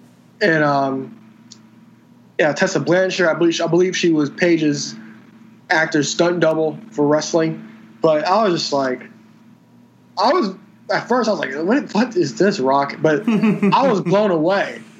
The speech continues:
Speaker 1: I really was. Like, this is, actually looks real inter-, interesting. I didn't know there was gonna be a comedy aspect of it at all. But even I thought the comedy was funny.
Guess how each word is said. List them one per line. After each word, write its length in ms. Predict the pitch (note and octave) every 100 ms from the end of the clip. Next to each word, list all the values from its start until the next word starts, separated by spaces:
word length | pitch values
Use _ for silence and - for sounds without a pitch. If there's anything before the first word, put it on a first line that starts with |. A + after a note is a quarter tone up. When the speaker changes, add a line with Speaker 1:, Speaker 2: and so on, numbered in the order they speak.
| - F#3+
Speaker 1:
I 140 | G3
really 280 | G#3 A3 F3+
was. 260 | F#3+ G3 F#3
Like, 80 |
this 180 | F#3+ A3
is, 160 | G#3+ G#3+
actually 260 | G3 G3 F3+
looks 140 | D#3+
real 180 | F#3 G3
inter-, 260 | F#3+ F3+ E3+ -
interesting. 580 | G3+ F#3+ F3+ F3+ F3 E3 - - - - -
I 80 | G3
didn't 140 | A3+
know 140 | A3+
there 80 | G#3+
was 80 | G3+
gonna 100 | G3+
be 100 | G3+
a 120 | G3+
comedy 480 | - G3+ G3+ G#3 G3+
aspect 460 | F#3+ F#3+ - E3+ F3
of 140 | F3
it 80 | F3
at 80 | E3+
all. 400 | E3 F3+ F3+ - - - - -
But 240 | E3 D#3+ D#3+
even 200 | G3+ F#3
I 100 | F3
thought 160 | E3+ F3
the 80 | D#3+
comedy 420 | - F3 F#3 F3+
was 160 | F3+ -
funny. 340 | F#3 F3 E3+